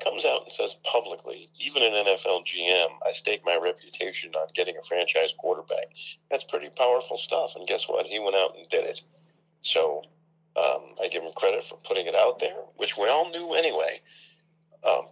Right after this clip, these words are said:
but he didn't have to say it. He said it. He embraced it, and he did it. So I'm on board with him, too.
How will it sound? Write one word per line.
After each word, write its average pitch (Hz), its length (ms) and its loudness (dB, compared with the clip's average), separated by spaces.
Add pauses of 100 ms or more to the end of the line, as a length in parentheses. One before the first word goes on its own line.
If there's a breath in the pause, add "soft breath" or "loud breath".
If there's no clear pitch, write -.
but - 100 -2
he 120 140 -8
didn't 95 220 -2
have 85 140 0
to - 80 -10
say - 320 0
it. 117 180 -6
He - 160 -14
said - 300 0
it. 78 100 -6
He - 220 -8
embraced 80 500 -4
it, - 180 -18
and - 100 -6
he 92 100 -10 (100)
did - 140 4
it. - 140 -8 (200)
So 85 460 0 (680 soft breath)
I'm 92 140 2
on 82 180 2
board 76 220 0
with 76 100 -6
him, - 240 -6
too. - 180 -10